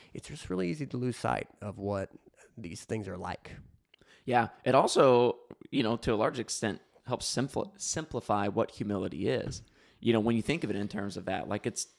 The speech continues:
Speaker 2: it's taking more of an interest in others than
Speaker 1: Yeah.
Speaker 2: in yourself,
Speaker 1: Yeah.
Speaker 2: uh, and focusing on that. It, it's a true thing, you know, when you think about what it's like to be in, in group settings and interactions or even in conversation with someone,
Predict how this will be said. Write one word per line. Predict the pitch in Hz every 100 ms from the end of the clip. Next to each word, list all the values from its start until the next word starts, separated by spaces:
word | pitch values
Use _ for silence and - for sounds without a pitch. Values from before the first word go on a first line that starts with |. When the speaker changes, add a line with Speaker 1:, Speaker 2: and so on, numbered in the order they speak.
| -
Speaker 2:
it's | 110 - _ -
taking | 127 113 131 110 - -
more | 110 127 135
of | 131
an | 117
interest | 120 117 117 -
in | 98
others | 101 98 92 90
than | -
Speaker 1:
Yeah. | 95
Speaker 2:
in |
yourself, | 78 - 95 - -
Speaker 1:
Yeah. | - - -
Speaker 2:
uh, | 98 95
and | 101 92
focusing | 104 - 98 92
on |
that. | 95 98 - - - _ _ _ _ -
It, | 127 -
it's | 113 - - - - _ -
a |
true | 117 - 165 170
thing, | 165 170 113
you | 104
know, | 101
when | 104 101
you |
think | 95 135
about | 104 101 95
what | 101 98
it's | - -
like | 98 -
to | 104
be | 101 98
in, | 98 92 _ _ -
in | 110
group | 98 117
settings | - 117 107 107 107 101
and | 107 98
interactions | 113 113 110 117
or | 113 151
even | 151
in | 123
conversation | 135 110 127 127 107
with | -
someone, | 101 98